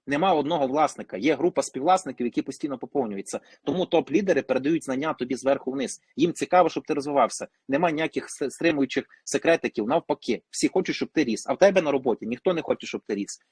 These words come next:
Для чого конкурента? Виростеш до рівня директора, посунеш директора, тому він не дасть тобі вирости. Виростеш до рівня управлінця компанію, будеш знати все, що знає твій хазяїн, станеш конкурентом через дорогу. Йому не потрібно, він ніколи тобі цього не дозволить. На роботі така історія.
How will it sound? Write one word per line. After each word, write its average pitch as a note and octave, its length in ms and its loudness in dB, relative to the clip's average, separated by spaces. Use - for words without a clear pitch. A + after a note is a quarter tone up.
Для C#3 120 2
чого E3+ 240 6
конкурента? C#3+ 540 -2
Виростеш E3+ 380 2
до D#3 100 6
рівня E3 240 0
директора, D#3+ 420 0
посунеш D#3+ 400 -4
директора, D3 440 -2
тому A2+ 200 -6
він C3+ 120 -2
не D#3+ 80 -2
дасть G#3 280 2
тобі C3 140 -4
вирости. G#2+ 420 -6
Виростеш E3+ 420 4
до D#3 100 2
рівня E3+ 260 0
управлінця D3 680 -2
компанію, E3+ 640 0
будеш D3+ 260 0
знати E3 280 -2
все, D#3+ 160 0
що C3+ 220 -6
знає D#3 300 -2
твій D3 140 0
хазяїн, C#3+ 560 2
станеш E3+ 380 4
конкурентом F3+ 540 -2
через B2+ 220 -6
дорогу. A2+ 480 -2
Йому C#3 200 0
не F3 80 0
потрібно, F3 420 0
він C#3 100 -4
ніколи F#3 320 0
тобі D3 160 -2
цього C3 220 -6
не B2+ 80 -6
дозволить. A#2+ 440 -4
На B2+ 80 2
роботі C3+ 340 2
така D#3+ 280 -2
історія. A2 400 -2